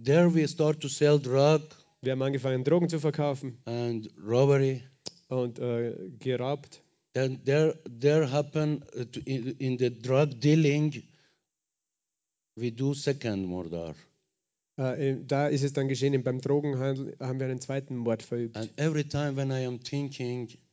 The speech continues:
Speaker 1: I think my place, after the death, my place in the down is death in the hell.
Speaker 2: Und, und immer wieder habe ich überlegt, mein Ort, wo ich, wo ich hinkommen würde nach dem Sterben, ist ganz unten in der Hölle.
Speaker 1: There is no safeness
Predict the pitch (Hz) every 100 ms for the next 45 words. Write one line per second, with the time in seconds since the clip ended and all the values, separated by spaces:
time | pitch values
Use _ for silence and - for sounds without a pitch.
0 | _ _ _ _ _ _ _ - 117 -
1 | 135 131 127 - - 117 135 135 120 113
2 | 110 104 - - _ _ _ - 139 -
3 | 143 120 120 - 120 127 127 - 120 127
4 | 127 117 113 107 - - 117 113 110 107
5 | 127 131 127 110 113 113 - - 107 104
6 | 92 107 95 85 - - _ 139 131 123
7 | - 131 127 143 156 156 156 139 143 -
8 | - 143 135 131 139 147 - - - 139
9 | 135 147 175 135 143 156 135 127 131 139
10 | - 131 113 127 135 135 160 156 147 135
11 | 131 127 123 127 - 127 127 110 123 127
12 | 135 131 131 127 120 120 117 117 - 113
13 | 117 110 117 117 131 147 143 - 131 131
14 | 127 117 107 -